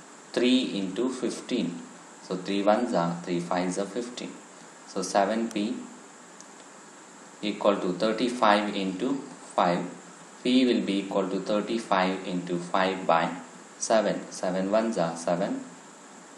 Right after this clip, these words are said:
fives are. P will be equal to five into five. That is, P will be equal to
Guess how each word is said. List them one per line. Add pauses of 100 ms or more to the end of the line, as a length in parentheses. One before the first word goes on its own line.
(260)
fives
are. (160)
P
will
be
equal
to
five
into (420)
five. (540)
That
is,
P
will
be
equal
to